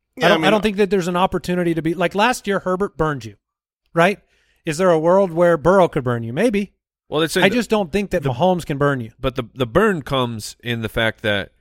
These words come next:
Speaker 3: those, the, the big three of last year were so far ahead. Uh, like, the rest of the quarterback scoring was, was down so far, and you saw it. I mean, uh, I think we highlighted some Warren Sharp stats about just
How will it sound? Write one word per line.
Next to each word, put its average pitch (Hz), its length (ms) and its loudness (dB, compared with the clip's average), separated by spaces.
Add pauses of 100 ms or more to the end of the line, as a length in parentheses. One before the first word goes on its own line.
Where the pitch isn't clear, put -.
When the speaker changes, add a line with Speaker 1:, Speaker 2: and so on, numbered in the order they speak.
(240)
Speaker 3:
those, 127 720 0
the, 110 240 -6
the 107 120 -4
big 143 220 -2
three 110 500 -4
of 110 260 0
last 107 400 -2
year 95 100 -6
were 98 200 -6
so 139 560 -2
far 131 340 -4
ahead. 107 500 -2 (560)
Uh, 113 160 -2
like, 110 220 -4
the 95 320 -14
rest 151 300 0
of 147 80 -12
the 135 60 -8
quarterback 123 460 -2
scoring 104 380 -6
was, 95 260 -10 (460)
was 107 180 -6
down 120 420 0
so 123 300 0
far, 101 380 0
and 113 180 -6
you 120 140 -4
saw 113 240 0
it. 104 80 -2
I 107 40 -6
mean, 104 260 -8 (360)
uh, 101 220 -2
I 104 120 -4
think 123 200 -10
we 110 160 -6
highlighted 101 520 -4
some 98 180 -12
Warren 110 260 -2
Sharp 104 300 -2
stats 101 340 -2
about 95 180 -4
just 95 220 -12